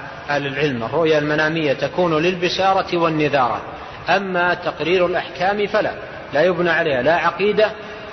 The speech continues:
ولا يبنى عليها حكم جديد، لا أمر ولا نهي ولا غير ذلك، لكنها يعني تكون بشارة، مبشرات بالخير أو منذرات من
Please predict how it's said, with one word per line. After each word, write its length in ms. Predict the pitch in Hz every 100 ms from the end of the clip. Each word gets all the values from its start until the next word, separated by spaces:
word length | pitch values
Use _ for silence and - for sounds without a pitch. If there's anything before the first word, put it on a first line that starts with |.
| - - - - - -
ولا 240 | 131 165 175
يبنى 220 | 170 175
عليها 380 | 160 170 160 156
حكم 440 | 190 180 165 151 - 135
جديد، 400 | 151 165 214 160
لا 320 | 131 147 156 175
أمر 220 | 196 180
ولا 300 | 151 156 160
نهي 260 | 220 233
ولا 200 | 262 247
غير 200 | 202 165
ذلك، 300 | 123 135 101 90 - - - -
لكنها 720 | 165 190 233 202 170 185 233 - - - - -
يعني 380 | 151 147 147 190
تكون 420 | 196 185 220 196
بشارة، 560 | 156 151 165 139 139 135 - - - - - - - -
مبشرات 640 | 147 165 - 165 170 156
بالخير 640 | 135 131 120 143 180 214 202
أو 200 | 226 254 - - - -
منذرات 540 | 175 175 170 175 160 151
من 320 | 139 151 185